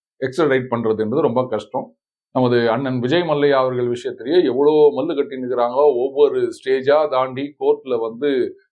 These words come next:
பல பல லீகல் பேட்டில்ஸ், இதையெல்லாம் தாண்டி அவரை கொண்டு வரணும் அப்படின்றத நம்ம பாக்குறோம். அப்போ ராகவ் சத்தா அவர்கள் திரும்பி வராததுக்கு என்ன காரணம் அப்படின்னு ஆப்பு கட்சியில ஏதாவது விளக்கம் சொல்லுவாங்களா? அவங்க என்னைக்கு விளக்கம் சொல்லிக்கிறாங்களா? "மக்கள் எல்லாம் முட்டாள்கள், மாங்காய்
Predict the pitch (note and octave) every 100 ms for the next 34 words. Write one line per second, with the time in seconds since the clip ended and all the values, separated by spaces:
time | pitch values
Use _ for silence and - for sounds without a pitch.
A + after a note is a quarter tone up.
0 | _ C3 D#3 D#3 B2+ A2 A#2 F3 D#3 C#3
1 | A#2+ A#2 A2 D#3 - A#2 B2+ A#2 A2+ C3
2 | E3+ - C#3 G3 G#3+ G3 D3+ C3+ B2 C#3
3 | D3 C3+ B2 B2 B2+ G#2+ A2+ C3 B2 G2+
4 | - A2+ A#2+ G2 - - _ _ _ _
5 | _ _ _ _ _ _ _ _ _ -
6 | D#3+ E3 D#3+ D#3 - F#3 G#3 F#3+ E3+ D3+
7 | D3+ C#3 C3+ C#3 E3 G3 F3 C#3 C3+ C3
8 | B2 B2 F3 B2+ D#3 D#3+ D#3+ B2+ B2 C3
9 | A#2 A#2 C3 B2 F3 - A#2 B2+ A#2 G#2+
10 | B2+ B2 A#2+ B2+ G#2+ G#2 B2+ A2+ - -
11 | - _ A#2+ - D2 E2+ B2 A#2+ B2 C3
12 | A2+ G#2+ A#2 G#2+ A2+ G#2+ G2 F#2 D#2+ -
13 | _ _ _ _ _ _ - - B2+ A2+
14 | A2+ F3 D3 C#3 D3 C#3 C3 B2 C#3 D3
15 | C#3 C3